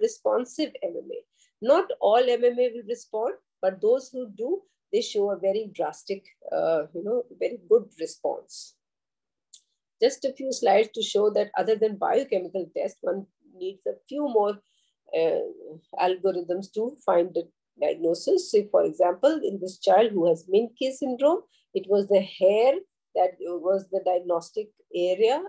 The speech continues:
and this is microscopic examination of the hair, which shows the twisting. And in this particular boy who presented with regression, it was the cherry red spot in the fundus that gave away the diagnosis of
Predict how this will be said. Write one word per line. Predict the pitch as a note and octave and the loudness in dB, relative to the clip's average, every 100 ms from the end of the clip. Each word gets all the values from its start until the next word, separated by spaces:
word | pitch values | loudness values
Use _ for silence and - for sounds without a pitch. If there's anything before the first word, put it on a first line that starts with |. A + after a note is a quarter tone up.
| - | -6
and | F3 F#3+ | -6 -6
this | F#3 G3 | -10 -8
is | |
microscopic | F#3 G3+ A#3 A3+ G#3 G3 F#3+ - | 0 0 0 -4 -4 -2 -2 -4
examination | D#3+ F3 F3 F3+ F3+ F3+ - - B3+ _ _ _ - | -6 -4 -2 -4 -4 -4 -2 -4 -4 _ _ _ -4
of | E3 | 0
the | F3+ F#3+ | 0 2
hair, | G3+ A3 | 4 4
which | G3+ - | 2 -2
shows | F#3+ F#3 F#3 | 0 0 2
the | A#3+ - - | 0 -2 -6
twisting. | G3 - - D#3+ - _ _ _ _ _ _ _ _ _ _ _ - | -6 -6 -8 -8 -8 _ _ _ _ _ _ _ _ _ _ _ -2
And | F3 E3 | 0 0
in | G3 | -2
this | G#3 - | -6 -8
particular | - - G#3 A3 | -14 -14 0 4
boy | G#3 F#3 F#3+ C#4+ | 4 6 6 6
who | B3+ | 2
presented | - F#3 F#3 G3 G3+ F#3 E3+ | -8 -2 0 0 -2 -6 -8
with | E3+ | -10
regression, | - E3+ E3+ - C4 E4 - - | -4 -2 0 4 4 4 0 -8
it | - - | -12 0
was | F#3+ F#3 - | 2 2 2
the | A#3+ A4+ - _ | 0 0 -2 _
cherry | - G#3 A#3+ C4 | 0 0 0 -4
red | G3+ G3 | -6 -8
spot | - - D#3+ E3+ - | -12 -6 -2 -2 -4
in | - F#3+ F#3 | -6 -6 -6
the | A#3+ G4+ _ _ _ _ _ | -4 -6 _ _ _ _ _
fundus | A3+ A#3+ G3 D#3 D#3+ | 0 2 0 0 -4
that | D#3+ - | -4 -4
gave | E3+ E3 | -6 -4
away | D#3 E3 E3+ | -6 -4 -4
the | |
diagnosis | D#3+ D#3+ - - - F3+ F#3 | -4 -4 -6 -10 -12 -6 -4
of | A4 | -4